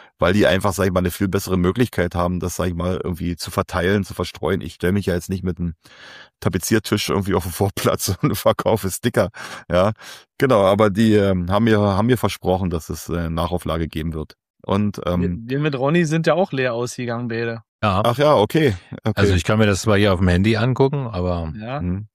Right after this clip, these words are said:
Speaker 1: Also das
Speaker 3: das
Speaker 1: Motto ist, Stickern mit Niveau und das betrifft nicht nur die Motive, sondern hoffentlich auch bitte die Art und Weise der Anbringung,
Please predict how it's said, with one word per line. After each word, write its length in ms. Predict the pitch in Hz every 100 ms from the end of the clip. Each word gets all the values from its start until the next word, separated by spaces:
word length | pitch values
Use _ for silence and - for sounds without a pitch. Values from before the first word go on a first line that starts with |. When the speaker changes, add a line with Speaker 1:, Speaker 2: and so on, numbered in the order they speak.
| _ _
Speaker 1:
Also 180 | 120 127
das 140 | 123
Speaker 3:
das 80 | 104
Speaker 1:
Motto 360 | 117 131 151 127
ist, 380 | 101 131 - -
Stickern 400 | 90 - 147 131
mit 180 | 113 -
Niveau 560 | 104 87 95 143 143 80
und 220 | 101 98
das 240 | 101 -
betrifft 400 | - - 120 -
nicht 160 | 110 113
nur 160 | 110
die 200 | 95 101
Motive, 500 | 101 95 - 123 127
sondern 360 | 101 104 101 92
hoffentlich 480 | 95 - 101 104 -
auch 160 | 95 -
bitte 200 | 104 87
die 340 | - - 82 80 - - - -
Art 280 | 80 110 135
und 120 | 104
Weise 260 | 104 117 107
der 140 | 98
Anbringung, 640 | 110 90 87 82 78 73